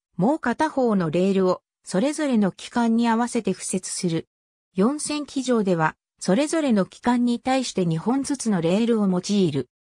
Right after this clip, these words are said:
稀ではあるが、四線基上で三種類の基幹に対応した例もある。基幹の差が二百ミリメートル程度以下の場合には、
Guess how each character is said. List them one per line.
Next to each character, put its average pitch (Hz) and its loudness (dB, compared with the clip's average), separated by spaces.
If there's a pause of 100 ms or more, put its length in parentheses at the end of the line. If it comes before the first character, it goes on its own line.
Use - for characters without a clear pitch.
(140)
稀 208 0
で 311 0
は 220 2
あ 202 2
る 196 2
が、 160 0 (220)
四 220 0
線 302 -6
基 302 -4
上 262 2
で 190 0
三 233 -2
種 285 -4
類 240 2
の 165 0
基 - -16
幹 180 2
に 165 -2 (200)
対 214 0
応 269 2
し - -6
た 247 -4
例 247 0
も 151 0
あ 147 -4
る。 147 -6 (580)
基 - -18
幹 285 -4
の 285 -2
差 247 -4
が 247 0
二 214 2
百 285 -2
ミ 294 -2
リ 277 -4
メ 285 2
ー 277 -8
ト 285 -2
ル 294 -2
程 277 0
度 262 0
以 254 -2
下 214 0
の 156 0
場 180 2
合 196 2
に 196 2
は、 156 0